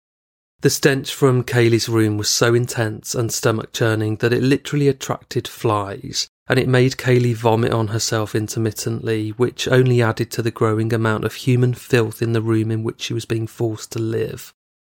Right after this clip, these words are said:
Before long, the smell was permeating through the entire house to the point where even neighbours and passers-by could detect it.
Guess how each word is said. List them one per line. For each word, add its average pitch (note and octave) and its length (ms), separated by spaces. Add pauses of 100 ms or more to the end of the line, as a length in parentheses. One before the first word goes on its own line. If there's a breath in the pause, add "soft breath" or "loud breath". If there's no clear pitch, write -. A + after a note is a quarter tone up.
(160)
Before C#3 260
long, A#2+ 240
the A2+ 60
smell A#2 300
was A2+ 120
permeating A2 640
through A2+ 220
the A2 100
entire A2 400
house G#2+ 480
to A2+ 140
the A2 80
point B2 280
where A#2 200
even A#2 360
neighbours A#2+ 460
and A2+ 100
passers-by A#2 760
could - 200
detect - 560
it. G#2 220